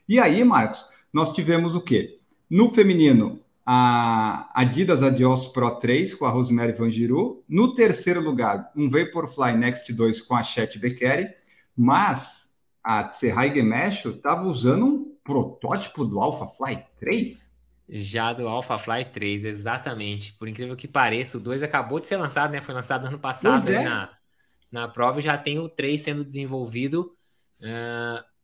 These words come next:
Speaker 2: vou falar pra você que no primeiro momento eu nem sabia disso, pra, na hora que a gente tava acompanhando a
Speaker 1: Ninguém
Speaker 2: prova.
Speaker 1: sabia, a gente viu depois no Instagram, né? Todo mundo, "Ó, é um protótipo, protótipo, protótipo." Porque
Speaker 2: É,
Speaker 1: tava
Speaker 2: não
Speaker 1: no pé
Speaker 2: só
Speaker 1: do Suguru Osako, né?
Speaker 2: Isso, não só ela, o Osako também tava usando esse protótipo, um todo branco.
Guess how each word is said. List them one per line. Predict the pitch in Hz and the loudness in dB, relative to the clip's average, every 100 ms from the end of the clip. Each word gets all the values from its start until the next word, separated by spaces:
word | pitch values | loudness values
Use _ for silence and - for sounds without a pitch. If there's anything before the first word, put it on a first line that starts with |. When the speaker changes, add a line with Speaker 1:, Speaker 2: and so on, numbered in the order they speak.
| - | -18
Speaker 2:
vou | 120 | -10
falar | 131 131 | -6 -6
pra | |
você | 131 131 135 | -6 -8 -8
que | 135 | -6
no | 135 | -8
primeiro | 127 135 | -8 -10
momento | 139 131 127 | -8 -6 -4
eu | 127 | -4
nem | 135 | -4
sabia | 151 143 120 135 113 | -4 -4 -2 -4 -4
disso, | 110 143 - 208 | -6 -8 -8 -8
pra, | 127 117 | -6 -8
na | 123 123 | -8 -6
hora | 117 | -6
que | 120 | -8
a | |
gente | - | -10
tava | 120 | -10
acompanhando | 117 123 127 120 | -12 -14 -10 2
a | 139 | 2
Speaker 1:
Ninguém | 160 160 220 | 4 4 4
Speaker 2:
prova. | 170 | 2
Speaker 1:
sabia, | 143 139 135 | 2 4 4
a | |
gente | 110 139 123 | 2 2 2
viu | 139 | 2
depois | 151 - 143 151 | 2 2 2 2
no | |
Instagram, | 156 185 151 156 180 | 0 0 2 4 2
né? | 139 | 2
Todo | 180 180 | 2 2
mundo, | 185 202 143 | 2 2 2
"Ó, | 208 247 | 4 4
é | 220 | 2
um | |
protótipo, | 202 208 165 226 226 165 | -2 -2 -2 -2 -2 -6
protótipo, | 196 185 202 202 - | -6 -4 -2 -4 -6
protótipo." | 185 170 196 - - - - - - | -6 -4 -4 -6 -10 -16 -18 -8 4
Porque | 180 175 | 6 8
Speaker 2:
É, | |
Speaker 1:
tava | 185 175 | 6 6
Speaker 2:
não | 175 | 4
Speaker 1:
no | |
pé | 165 | 4
Speaker 2:
só | 156 | 4
Speaker 1:
do | |
Suguru | 135 175 151 175 185 | 4 0 2 2 2
Osako, | - 175 170 - | 2 2 2 0
né? | 113 113 - _ _ _ - | -4 -4 -10 _ _ _ -10
Speaker 2:
Isso, | 113 117 113 113 | -6 -4 -6 -6
não | 120 | -8
só | 139 156 | -2 0
ela, | 127 123 | 0 -2
o | 113 | -4
Osako | 113 127 123 | -4 -4 -4
também | 127 131 131 | -6 -10 -6
tava | 131 120 | -4 -4
usando | 120 123 | -8 -10
esse | 120 | -12
protótipo, | 113 110 117 131 - 120 | -10 -8 -4 -6 -6 -14
um | 113 | -10
todo | 123 120 | -8 -8
branco. | 107 120 143 151 139 | -4 -4 -4 -6 -8